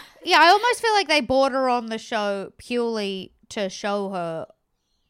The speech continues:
Speaker 2: off as that because she didn't have any other thing
Speaker 1: Absolutely.
Speaker 2: to say. And I was like, "What is happening?"
Speaker 1: Yeah, they're like, "Look, she's thin now." <laughs>
Speaker 2: Yeah.
Speaker 1: But she does seem happy,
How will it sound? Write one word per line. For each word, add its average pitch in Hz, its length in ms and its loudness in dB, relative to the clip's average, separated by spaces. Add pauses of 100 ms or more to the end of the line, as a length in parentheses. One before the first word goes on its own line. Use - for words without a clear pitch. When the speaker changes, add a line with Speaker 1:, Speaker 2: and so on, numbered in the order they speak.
(120)
Speaker 2:
off - 440 -6
as 196 220 -10
that 190 300 -2
because 254 200 -8
she 302 100 -10
didn't 285 280 -6
have 240 260 -4
any 226 220 -4
other 214 320 0
thing 208 240 -6
Speaker 1:
Absolutely. 208 160 -10
Speaker 2:
to 220 100 -8
say. 208 200 -2
And 202 100 -6
I 208 60 -4
was 214 120 -6
like, 208 140 -8
"What 226 260 -4
is 440 180 -8
happening?" 185 580 -10 (360)
Speaker 1:
Yeah, 294 220 -8
they're 269 180 -12
like, 262 220 -12
"Look, 370 260 -10
she's 339 340 -10
thin 415 500 -10
now." 240 460 -6 (160)
<laughs> - 540 -18
Speaker 2:
Yeah. 277 180 -6
Speaker 1:
But 285 200 0
she 277 140 -14
does 294 320 -2
seem 269 320 -12
happy, 185 540 -12